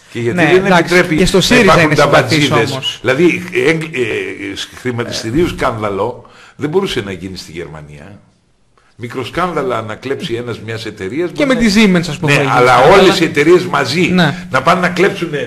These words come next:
Speaker 1: του λαού όλου του γερμανικού τα λεφτά, αυτό δεν, είναι αδιανόητο. Είναι,
Speaker 2: Ναι.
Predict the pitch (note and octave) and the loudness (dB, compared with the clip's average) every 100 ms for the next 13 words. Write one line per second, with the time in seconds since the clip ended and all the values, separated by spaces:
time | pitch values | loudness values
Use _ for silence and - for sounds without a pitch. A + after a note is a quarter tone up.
0 | - D3+ C3 D#3 G#3 A3 F#3 F#3+ D#3+ C#3 | -6 -2 4 6 6 6 6 6 4 0
1 | C3+ C3+ C#3 B2 F3+ D3 C3 - F#3 - | -2 -2 -2 -4 -4 0 0 0 -4 -2
2 | D#3+ C3+ - D3 E3 C3+ G#2+ G2 F#2 C#2 | -4 -4 -6 -8 -8 -6 -6 -6 -10 -10
3 | D2 C2+ - E3 D#3 | -18 -18 -8 -4 -4